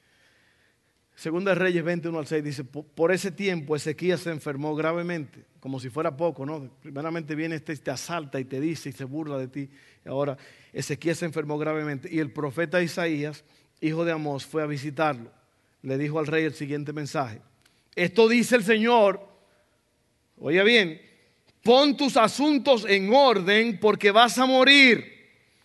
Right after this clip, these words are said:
No te recuperarás de esta enfermedad", dice Jehová. Dice Dios.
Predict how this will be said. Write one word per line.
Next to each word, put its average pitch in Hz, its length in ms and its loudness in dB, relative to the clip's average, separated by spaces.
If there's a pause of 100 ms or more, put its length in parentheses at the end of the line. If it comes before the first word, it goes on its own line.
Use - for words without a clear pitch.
(420)
No 233 440 6
te 302 140 6
recuperarás 240 1200 4
de 220 160 8
esta 240 220 2
enfermedad", 196 640 -2 (800)
dice 240 380 6
Jehová. 147 380 -2 (1500)
Dice 247 380 8
Dios. 202 580 -2